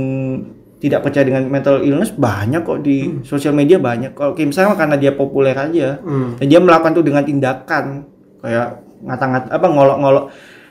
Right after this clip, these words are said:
Speaker 1: Ya, gini loh, sekarang gini ya. Mana ada teman ya, orang ya, teman nih, teman,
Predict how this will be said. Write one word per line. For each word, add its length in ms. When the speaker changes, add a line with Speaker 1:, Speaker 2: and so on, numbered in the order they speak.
Speaker 1:
Ya, 260
gini 220
loh, 140
sekarang 280
gini 200
ya. 100
Mana 420
ada 460
teman 600
ya, 460
orang 440
ya, 120
teman 460
nih, 160
teman, 340